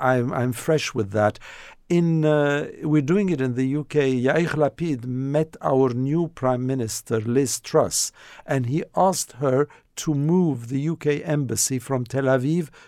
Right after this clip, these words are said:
to Jerusalem, the way Donald Trump did for the U S embassy a few years ago when he was president. And, uh, it seems, from what I understand, that our Prime Minister, who's just new on the job, said, "Oh, well, she'll review that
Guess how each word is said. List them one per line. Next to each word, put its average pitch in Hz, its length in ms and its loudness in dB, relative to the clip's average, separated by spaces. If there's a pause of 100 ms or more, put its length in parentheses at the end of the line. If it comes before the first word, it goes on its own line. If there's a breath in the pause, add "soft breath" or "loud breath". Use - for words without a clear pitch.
(140)
to 190 260 0
Jerusalem, 120 800 -2 (260 loud breath)
the 131 140 0
way 156 240 4
Donald 143 420 0
Trump 147 400 -4
did 135 320 0 (220 soft breath)
for 139 280 0
the 131 120 0
U 156 180 0
S 131 180 0
embassy 131 560 -4
a 131 60 -6
few 147 200 -6
years 135 340 0 (320 soft breath)
ago 143 340 4
when 135 220 2
he 120 120 -2
was 131 220 2
president. 120 580 0 (400 loud breath)
And, 139 380 0
uh, 107 320 -6
it 147 160 -4
seems, 175 480 -2
from 135 220 -4
what 151 160 0
I 135 200 2
understand, 147 680 -2
that 135 180 -2
our 139 220 2
Prime 147 360 -2
Minister, 151 500 -2
who's 127 200 0
just 151 300 -2
new 143 240 -2
on 107 160 -2
the 101 100 -6
job, 113 340 0 (220 loud breath)
said, 180 320 -2
"Oh, 196 140 4
well, 160 220 4
she'll 160 280 -2
review 147 640 0
that 101 400 -2